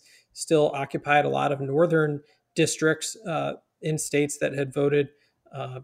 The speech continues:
you know, for Bill Clinton. And yet,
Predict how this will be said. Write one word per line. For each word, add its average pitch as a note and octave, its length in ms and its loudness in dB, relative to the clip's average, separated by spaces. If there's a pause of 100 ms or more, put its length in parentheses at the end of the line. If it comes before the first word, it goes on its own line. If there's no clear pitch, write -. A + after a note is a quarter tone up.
you D3 60 -12
know, C3+ 100 -8
for - 180 -2
Bill C3 220 -2
Clinton. C3+ 500 -4 (480)
And D#3 440 0 (1600)
yet, F3+ 420 8